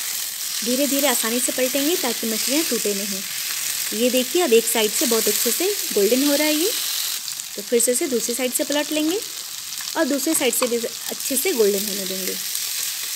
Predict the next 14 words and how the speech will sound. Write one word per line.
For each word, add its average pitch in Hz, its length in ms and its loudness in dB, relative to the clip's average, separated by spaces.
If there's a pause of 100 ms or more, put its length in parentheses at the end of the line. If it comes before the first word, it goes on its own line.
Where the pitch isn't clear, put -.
(1700)
दोनों 247 180 4
side 285 200 2
से 302 120 2
golden 277 300 4
होने 277 160 2
के 277 120 0
बाद 330 260 0
गैस 226 200 2
के 240 100 2
फ्लेम 214 240 -2
को 220 120 -2
हाई 277 200 2
कर 311 160 2
लेंगे 311 300 2